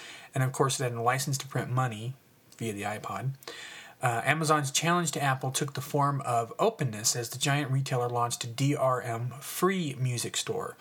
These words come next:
with support from all, uh, four of the major labels. But when it came to the ebook market, Amazon dropped its commitment to openness and instead followed Apple's playbook so exactly that it looked like a case of Seattle, start your photocopiers.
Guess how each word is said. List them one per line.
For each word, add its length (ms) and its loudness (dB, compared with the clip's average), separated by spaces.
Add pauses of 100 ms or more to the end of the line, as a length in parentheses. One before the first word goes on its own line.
(360)
with 120 2
support 460 0
from 180 -4
all, 560 0
uh, 320 -4
four 280 0
of 60 -2
the 60 -6
major 240 -6
labels. 500 -4 (480)
But 100 0
when 120 6
it 80 -2
came 520 2
to 280 2
the 380 2
ebook 760 -2 (140)
market, 500 -8 (140)
Amazon 480 2
dropped 360 2
its 100 -2
commitment 400 -2
to 80 -4
openness 560 -2 (280)
and 80 2
instead 400 2
followed 440 2
Apple's 420 0
playbook 560 0
so 240 2
exactly 520 0
that 100 -2
it 80 -4
looked 220 0
like 120 0
a 60 -10
case 320 0
of 240 -4
Seattle, 480 2
start 320 0
your 80 -4
photocopiers. 840 -4